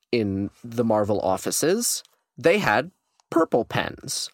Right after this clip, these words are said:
because Ike got them on sale and could get them wholesale for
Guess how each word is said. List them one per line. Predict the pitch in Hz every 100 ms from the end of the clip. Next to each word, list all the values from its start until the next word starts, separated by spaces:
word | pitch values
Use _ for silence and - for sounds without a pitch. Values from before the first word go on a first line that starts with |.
| _ _ _ _
because | 139 - 151 135
Ike | 202 214 -
got | 170 165
them | - 147
on | 143 131
sale | - - 214 110 139
and | - 123 113
could | 113
get | 147 143 -
them | 117
wholesale | 104 - 143 - 123 104 127
for | - 110